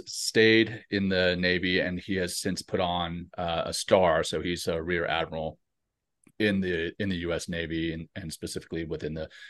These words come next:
naval special warfare community over here. <clears throat> And then the, uh, the second one is a guy who worked for me. Uh, his, his name is Mike Provost. He was,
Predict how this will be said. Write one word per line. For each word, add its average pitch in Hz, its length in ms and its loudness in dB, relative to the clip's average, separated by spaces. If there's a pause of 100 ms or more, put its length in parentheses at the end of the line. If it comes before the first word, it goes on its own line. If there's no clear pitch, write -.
naval 104 220 2
special 87 320 -4
warfare 85 340 0
community 87 460 -6
over 80 160 -6
here. 92 280 -2 (640)
<clears throat> 147 200 6 (520)
And 127 220 4
then 117 160 6
the, 101 200 6
uh, 92 60 8
the 92 120 2
second 147 320 4
one 101 320 6 (640)
is 95 520 2
a 95 120 0
guy 98 260 6
who 101 160 2
worked 92 320 2
for 143 380 6
me. 85 360 -2 (560)
Uh, 87 280 0
his, 95 500 0
his 98 160 -2
name 95 180 4
is 82 120 -4
Mike 92 340 0
Provost. 95 720 4 (200)
He 113 100 2
was, 92 640 4